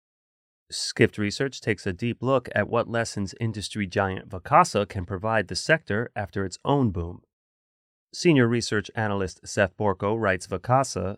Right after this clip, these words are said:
the largest branded property manager in the U S, is an important bellwether for short-term rentals that can help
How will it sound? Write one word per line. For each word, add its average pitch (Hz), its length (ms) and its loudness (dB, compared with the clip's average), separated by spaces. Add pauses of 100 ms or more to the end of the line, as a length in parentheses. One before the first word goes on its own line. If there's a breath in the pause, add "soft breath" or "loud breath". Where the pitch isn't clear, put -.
the 104 120 -6
largest 110 500 0
branded 101 380 0
property 110 400 0
manager 92 440 -4
in 95 140 -6
the 90 120 -6
U 92 180 -2
S, 113 360 2 (380)
is 113 140 0
an 123 100 6
important 123 480 0
bellwether 117 560 2
for 98 160 -6
short-term 98 580 0
rentals 110 500 -2
that 95 120 0
can 95 140 -6
help 107 240 0